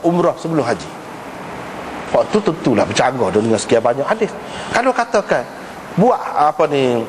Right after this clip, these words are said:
umrah selepas haji, tak boleh ke? Boleh juga. Pada masa tu ke, gitu. Tapi kalau mengikut setengah-setengah ulama', dia musim, eh, haji ni, dia sekat sepuluh Zulhijjah. Ha, tu orang panggil bulan-bulan haji,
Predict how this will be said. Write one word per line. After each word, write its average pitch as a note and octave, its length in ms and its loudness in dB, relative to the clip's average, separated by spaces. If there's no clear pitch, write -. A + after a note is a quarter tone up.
umrah C4 240 4
selepas G#3 400 0
haji, G#2+ 160 -10
tak B3+ 160 2
boleh A#3 160 4
ke? G#3 100 0
Boleh C#3+ 240 2
juga. A2+ 240 -4
Pada B2 160 2
masa C#3 240 4
tu C3 160 2
ke, A#3 160 4
gitu. F3+ 240 6
Tapi - 320 2
kalau C3+ 240 2
mengikut C3+ 400 0
setengah-setengah B2 560 2
ulama', G#2+ 480 4
dia A#2+ 320 4
musim, B2+ 400 2
eh, B2 400 2
haji B2 320 2
ni, B2+ 160 6
dia D#3+ 160 4
sekat - 320 -2
sepuluh E3+ 320 2
Zulhijjah. F3+ 400 4
Ha, D#3+ 80 2
tu E3 160 4
orang F3 160 4
panggil F3 240 2
bulan-bulan F#3 480 4
haji, G#3 240 -2